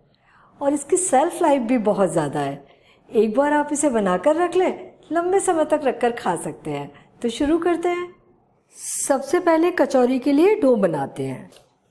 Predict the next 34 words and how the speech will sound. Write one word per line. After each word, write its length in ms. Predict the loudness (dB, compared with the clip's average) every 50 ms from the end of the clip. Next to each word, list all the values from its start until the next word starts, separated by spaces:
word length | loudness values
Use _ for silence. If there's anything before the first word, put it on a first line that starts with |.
| _ _ _ _ _ _ _ _ _ _ -8
दो 240 | -4 0 0 0 2
कप 260 | 2 0 0 0 0
मैदा 280 | 0 2 2 2 2 2
ले 180 | 2 2 2
लिए, 360 | 2 2 2 2 2 0 -6 -14 -20 -20 _ _ _ _ 0
आधा 280 | 0 0 2 2 0
छोटी 320 | 0 0 0 0 0 0 0
चम्मच 460 | 2 0 0 2 2 2 0 0 0 0
नमक 440 | 2 2 4 2 2 0 -2 -4 -12 -20 -20 -10 -4 0
या 140 | 0 0 0
स्वादानुसार, 920 | 0 0 0 0 2 2 2 2 2 0 -2 -2 0 2 2 0 0 -2 -6 -12 -20 _ _ _ _ -2
आधा 260 | 0 0 2 2 0
छोटी 300 | 0 0 0 2 2 2
चम्मच 460 | 2 2 2 2 2 2 0 0 0 2
अजवाइन 520 | 0 2 0 -2 -2 -2 -4 -6 -10 -14 -18 _ _ _ _ _ _ _ _ _ _ 0
और 140 | 2 2
इसे 200 | 2 4 4 2 2
तो 120 | 2 2 4
क्रश 220 | 4 4 4 4
करके 260 | 2 0 2 4 4
ही 120 | 4 4 6
डालना 360 | 6 6 4 4 4 2 2
है। 240 | 0 0 -4 -6 -10 -16 -20 _ _ _ -12
इससे 240 | -10 -6 -4 -2
जो 140 | -2 0 -2
कचौड़ी 520 | 0 0 -2 0 0 2 2 2 2 0 -2
की 140 | -2 -4 -6
कवरिंग 520 | -2 0 0 2 2 2 2 2 2 2 2 2
बनेगी 460 | 2 2 2 0 0 0 0 2 0 0 -2 -6 -12 -18 -18 -18
उसमें 240 | -6 -4 -2 -2 -2
बहुत 320 | -2 -4 -2 -2 0 0
अच्छा 260 | 0 0 0 0 -2 -2
टेस्ट 460 | 2 2 4 4 4 2 0 0 -2
आएगा। 340 | -2 -2 -4 -8 -8 -10